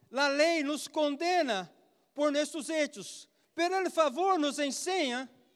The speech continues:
que através de Jesus somos perdonados.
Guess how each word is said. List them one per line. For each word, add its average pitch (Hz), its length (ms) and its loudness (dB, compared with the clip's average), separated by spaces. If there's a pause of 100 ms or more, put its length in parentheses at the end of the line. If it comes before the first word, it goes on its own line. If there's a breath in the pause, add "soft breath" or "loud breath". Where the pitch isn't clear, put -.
(920)
que 247 120 -2
através 254 560 2
de 262 100 -2
Jesus 247 680 -6 (260)
somos 196 920 -6
perdonados. 139 1000 -10